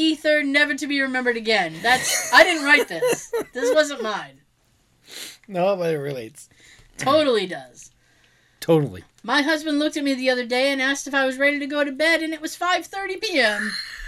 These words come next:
Speaker 1: <laughs> Sometimes you just have one of those days. You're like,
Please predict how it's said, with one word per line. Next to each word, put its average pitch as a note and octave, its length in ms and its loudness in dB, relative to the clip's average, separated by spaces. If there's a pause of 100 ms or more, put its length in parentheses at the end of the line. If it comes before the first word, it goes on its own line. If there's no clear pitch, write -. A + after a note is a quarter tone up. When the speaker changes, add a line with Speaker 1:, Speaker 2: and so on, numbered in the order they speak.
(480)
Speaker 1:
<laughs> D4+ 80 4 (1900)
Sometimes D5 720 2
you D#4 100 2
just F4+ 340 4
have E4 160 4
one D4+ 160 0
of C#4+ 60 0
those C4+ 220 4
days. A#3+ 520 0
You're A3 120 -8
like, G#3 280 -4